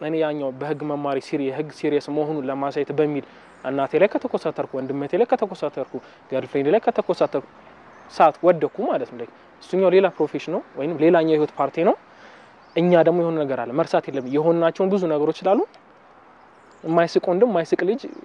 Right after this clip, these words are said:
ምን ትርጉም አለው? ላይክ በዛኛው ብቻ መታየት የለበትም። እና እዛም ሲሄድ እኔ ቲክቶክ ቪዲዮዎችን ስሰራ የምነግራቸው እንደ ህግ ባለሙያ ሆኝ-፣ ባለሙያ ሆኜ አይደለም እንዳወራ፣ እንደ ጓደኛቸው እንደ ታላቅ ወንድማቸው ሆኜ ስለሆነ የማወራው በቃ እሱ ነው ቫይቡ።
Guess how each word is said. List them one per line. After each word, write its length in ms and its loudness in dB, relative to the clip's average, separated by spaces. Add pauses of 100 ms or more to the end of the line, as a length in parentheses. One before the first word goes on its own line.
(200)
ምን 200 -2
ትርጉም 320 0
አለው? 240 -4
ላይክ 200 -8 (160)
በዛኛው 440 4
ብቻ 160 -8
መታየት 320 -6
የለበትም። 340 -10
እና 100 -4 (240)
እዛም 280 4
ሲሄድ 180 0
እኔ 140 -4
ቲክቶክ 280 -6
ቪዲዮዎችን 380 -4
ስሰራ 260 0 (880)
የምነግራቸው 560 0
እንደ 180 -4
ህግ 220 -4
ባለሙያ 340 4
ሆኝ-፣ 200 -2 (100)
ባለሙያ 400 2
ሆኜ 180 0
አይደለም 260 4
እንዳወራ፣ 220 -2
እንደ 180 -4
ጓደኛቸው 580 -4
እንደ 160 -12
ታላቅ 300 -4
ወንድማቸው 520 2 (880)
ሆኜ 320 6
ስለሆነ 340 0
የማወራው 440 4 (1400)
በቃ 200 0 (300)
እሱ 260 0
ነው 140 2 (800)
ቫይቡ። 260 4